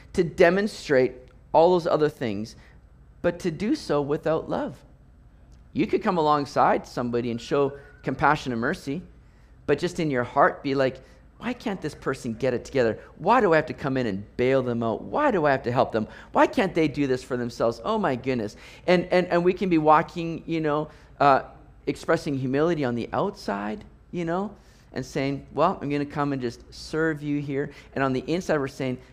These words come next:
"Man, I am so amazing. I hope people are, are catching this. I hope people are seeing what I'm doing." And we could be totally doing all those other virtues, but yet not have love.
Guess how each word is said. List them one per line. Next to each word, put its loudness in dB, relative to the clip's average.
"Man, -4
I -6
am -6
so -6
amazing. -4
I 2
hope -2
people 0
are, 0
are 2
catching -6
this. -14
I 2
hope 0
people -2
are -2
seeing -4
what -4
I'm -2
doing." -4
And 4
we 6
could 0
be 0
totally 6
doing 2
all 6
those 2
other 4
virtues, -6
but -2
yet 0
not 2
have 0
love. -4